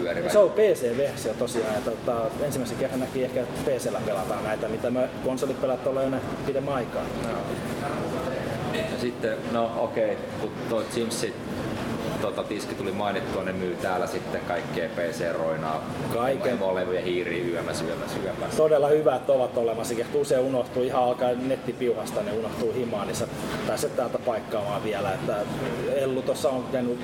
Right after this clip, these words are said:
Speaker 2: jonkinnäköisen
Speaker 1: Eli siis
Speaker 2: audiopiuhan.
Speaker 1: Eliminaattori niille, jotka eivät tiedä.
Speaker 2: <laughs> On,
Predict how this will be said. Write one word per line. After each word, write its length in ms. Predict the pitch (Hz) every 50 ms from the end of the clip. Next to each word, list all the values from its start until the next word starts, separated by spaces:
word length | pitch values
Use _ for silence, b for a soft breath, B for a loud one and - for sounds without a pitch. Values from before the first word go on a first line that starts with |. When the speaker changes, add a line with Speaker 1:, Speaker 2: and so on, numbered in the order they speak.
| 120 123
Speaker 2:
jonkinnäköisen 520 | 127 123 120 123 120 117 - - 135 135
Speaker 1:
Eli 80 | 120 120
siis 120 | 127 123
Speaker 2:
audiopiuhan. 220 | 127 120 113 120 123 123
Speaker 1:
Eliminaattori 640 | 123 117 120 117 110 107 104 101 - - - 113 107
niille, 220 | 104 101 101 101 98
jotka 280 | 98 101 - 185 107 101
eivät 280 | - 190 190 - - -
tiedä. 260 | 110 101 101 101 - - - 135 -
Speaker 2:
<laughs> 160 | - 151 -
On, 120 | - -